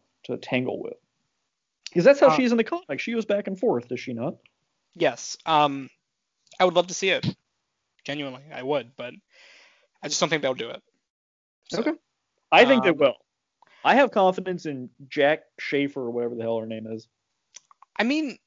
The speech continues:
Speaker 2: I think
Speaker 1: And I have
Speaker 2: they'll
Speaker 1: confidence in Kevin Feige.
Speaker 2: I, I think they'll do it without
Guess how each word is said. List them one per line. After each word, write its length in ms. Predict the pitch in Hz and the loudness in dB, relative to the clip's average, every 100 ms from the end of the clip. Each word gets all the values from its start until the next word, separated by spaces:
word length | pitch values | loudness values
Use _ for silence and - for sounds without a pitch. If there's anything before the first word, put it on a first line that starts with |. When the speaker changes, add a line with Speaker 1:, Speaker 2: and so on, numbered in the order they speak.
| - | -4
Speaker 2:
I 80 | 202 | -2
think 460 | 247 302 339 - - | -2 -4 -6 -16 -8
Speaker 1:
And 100 | 131 | 0
I 120 | 165 | 2
have 100 | - | 2
Speaker 2:
they'll 100 | 143 | 0
Speaker 1:
confidence 400 | 131 139 135 123 | -4 -8 -8 -8
in 80 | 135 | -6
Kevin 240 | 113 104 | -8 -8
Feige. 340 | 113 117 117 - - _ _ _ _ _ - | -10 -14 -14 -18 -20 _ _ _ _ _ -8
Speaker 2:
I, 140 | 190 | -8
I 140 | - 185 | -2 -2
think 320 | - 269 262 | -2 -8 -4
they'll 200 | 202 214 | 0 0
do 360 | 170 - 170 185 | 0 0 2 2
it 60 | |
without 440 | 156 143 147 139 | 0 0 0 0